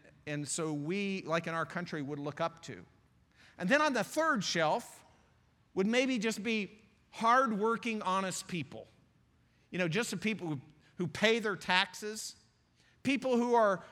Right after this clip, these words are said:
they're hardworking, good people, they're trustworthy, the kind of friend that you would have that if you were going on an extended vacation,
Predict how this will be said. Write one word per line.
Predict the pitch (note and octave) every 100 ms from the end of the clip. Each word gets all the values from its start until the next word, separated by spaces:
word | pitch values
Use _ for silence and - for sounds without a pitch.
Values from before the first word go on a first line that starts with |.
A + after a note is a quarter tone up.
| -
they're | F#3+
hardworking, | F3 A#3+ A#3+ A#3 A#3 A3 F3
good | A3+ F3
people, | A3+ A3+ A#3
they're | G3+ F3
trustworthy, | D#3 A3+ A#3 - A3+ G#3+ G#3+ A3+ A3+ - _ _ _ -
the | G3
kind | - C4+ D4
of | C4+
friend | - A#3 B3+ B3
that | A3+
you | G#3 A#3
would | A3
have | G3 G#3+ A3
that | F#3+ F#3
if | -
you | A3+
were | G#3+
going | G3+ A3 G#3+
on | G3+
an | F3+
extended | C#3+ - - A3 G#3 F3+
vacation, | F#3+ G3+ G#3+ G#3+ G#3+